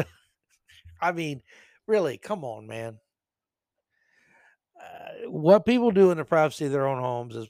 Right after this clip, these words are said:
is, is on them. I don't want the laws there. I don't want legislation there unless someone's having something done against their will or they're actually being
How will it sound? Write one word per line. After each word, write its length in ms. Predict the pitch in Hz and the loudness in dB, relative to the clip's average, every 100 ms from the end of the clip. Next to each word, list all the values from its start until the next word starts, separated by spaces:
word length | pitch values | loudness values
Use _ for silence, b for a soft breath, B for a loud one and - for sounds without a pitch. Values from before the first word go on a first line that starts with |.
| _ - | _ -10
is, 220 | 135 113 _ _ _ _ _ _ _ _ | -8 -8 _ _ _ _ _ _ _ _
is 420 | - 165 127 - - | -4 -2 -2 -8 0
on 280 | 175 151 139 | 2 2 2
them. 360 | 139 151 160 - _ _ _ _ _ b b b b - | 2 2 -2 -12 _ _ _ _ _ b b b b -2
I 180 | 127 | 2
don't 120 | 143 143 | 4 2
want 180 | 151 | 0
the 100 | 147 | 0
laws 420 | 135 135 147 151 127 | 2 6 4 2 -2
there. 460 | 143 143 147 147 _ | -4 -4 -6 -12 _
I 100 | 123 | -6
don't 140 | 120 131 | -4 -4
want 180 | 135 127 | -4 -2
legislation 800 | 139 135 123 127 139 131 143 | -2 -2 -4 -2 0 0 -4
there 320 | 139 139 143 135 B B B B - | -2 -4 -4 -8 B B B B -4
unless 320 | 165 160 147 | 2 4 4
someone's 480 | - 147 139 127 131 139 - - | 0 0 0 -4 -10 -18 -18 0
having 300 | 165 143 135 | 2 2 0
something 320 | 156 131 131 | -4 -4 -4
done 160 | 131 131 | -4 -4
against 300 | 127 127 - | -8 -10 -10
their 80 | |
will 180 | 120 127 | -10 -10
or 180 | 127 127 | -10 -12
they're 200 | 127 117 _ - - | -12 -16 _ -10 0
actually 460 | 143 147 139 131 | 0 0 -4 -6
being 280 | 127 127 117 | -6 -8 -10